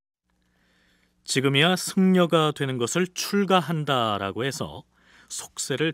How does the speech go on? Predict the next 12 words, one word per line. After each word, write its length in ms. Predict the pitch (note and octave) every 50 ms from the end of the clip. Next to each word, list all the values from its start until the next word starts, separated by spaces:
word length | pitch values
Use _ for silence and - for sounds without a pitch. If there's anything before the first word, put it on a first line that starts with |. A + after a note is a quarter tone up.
| -
떠나는 460 | - C3+ C3+ C#3+ C#3 C#3 D3 C#3+ C#3+ C3+
개념으로 440 | C3+ B2+ B2 A#2+ A#2 A#2 A2 A2
이해하지만, 580 | G2+ G2 G2 F#2+ F#2 - B2+ A#2 G2 E2 D#2 D#3+ - _ _ _ _ _ _ _ _ _ _ - - - -
고려시대의 580 | - G2+ G#2+ A2+ A2+ G#2+ - - - A#2 B2 A#2+
불교와 460 | - - A2+ A2 A2 A2 A2+ A#2 B2
승려들은 800 | A#2+ - - A#2+ G#2+ G#2 G2+ F#2+ - A2 C#3+ C3+ - - C#2 - _ _ _ _ _ _
현실 480 | - - C#3 D3+ D#3 D3 E3+ E3+ E3
정치와 420 | D#3+ D#3+ D3+ D3 - - F3 E3+ A2+
밀접한 640 | E2 G2+ B2+ D3 - - F3 E3 - - F3 F3
관련을 540 | E3+ - - - F#2+ G2 G#2+ G#2+ A2 A#2+ A#2+
맺고 240 | A#2+ A2+ A2 - G#2+
있었습니다. 640 | G#2 - A2 G#2+ - - G#2+ A2 F#2 C2+ - _